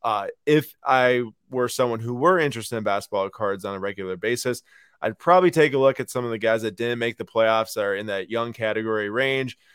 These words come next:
you know, eighteen to twenty-three, and see which ones could have the possibility to make the playoffs the next season.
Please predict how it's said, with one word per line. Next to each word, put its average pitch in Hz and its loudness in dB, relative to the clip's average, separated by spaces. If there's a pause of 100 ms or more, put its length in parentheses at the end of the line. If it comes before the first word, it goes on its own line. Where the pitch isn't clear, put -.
(180)
you 98 -14
know, 92 -10
eighteen 117 -6
to 101 -10
twenty-three, 131 -2
and 120 -2
see 127 -6
which 123 -2
ones 127 -2
could 123 0
have 120 2
the 120 0
possibility 120 0
to 120 -4
make 120 -4
the - -20
playoffs 110 -2
the 110 -12
next 104 -8
season. 139 -2